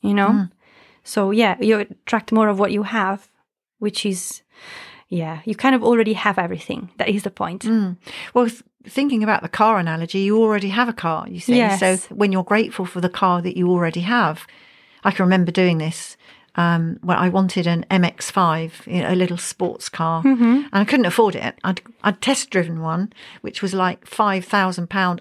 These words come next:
Speaker 2: outside of my budget at the time.
Speaker 1: <laughs> Okay.
Speaker 2: <laughs> But I test drove it anyway,
Speaker 1: Yes.
Speaker 2: just because I could. And, um, I had a car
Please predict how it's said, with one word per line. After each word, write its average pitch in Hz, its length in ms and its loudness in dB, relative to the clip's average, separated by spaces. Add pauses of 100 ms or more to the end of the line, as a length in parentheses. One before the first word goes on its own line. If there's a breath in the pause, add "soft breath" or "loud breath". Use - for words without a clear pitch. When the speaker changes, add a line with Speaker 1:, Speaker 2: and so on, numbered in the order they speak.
(140)
Speaker 2:
outside 180 540 0
of 160 100 -8
my 160 100 -4
budget 160 360 0
at 175 180 2
the - 80 -2
time. 175 440 2
Speaker 1:
<laughs> - 40 -8
Okay. 233 280 2
Speaker 2:
<laughs> - 140 0 (680 loud breath)
But 196 120 0
I 185 80 2
test 202 280 -6
drove 190 220 2
it - 80 -6
anyway, 180 540 -6
Speaker 1:
Yes. 220 320 4
Speaker 2:
just 180 180 -6
because 170 240 -4
I 165 120 -4
could. 156 360 -4 (760 soft breath)
And, 202 520 2 (120)
um, 196 600 0
I 202 160 2
had 196 360 -2
a 190 60 -6
car 180 600 0